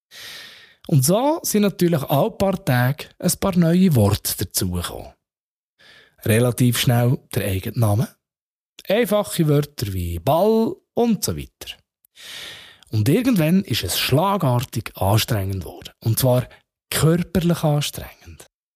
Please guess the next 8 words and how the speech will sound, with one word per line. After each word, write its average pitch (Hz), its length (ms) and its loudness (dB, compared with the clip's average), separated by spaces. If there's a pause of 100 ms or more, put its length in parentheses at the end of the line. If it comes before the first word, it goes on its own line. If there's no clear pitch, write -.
(640)
Dann 143 260 4
nämlich, 196 380 4 (340)
wo 123 120 2
die 131 140 2
Zwerge 143 420 0
das - 140 -4
Wort 135 520 0
«Nochmal» 190 1200 2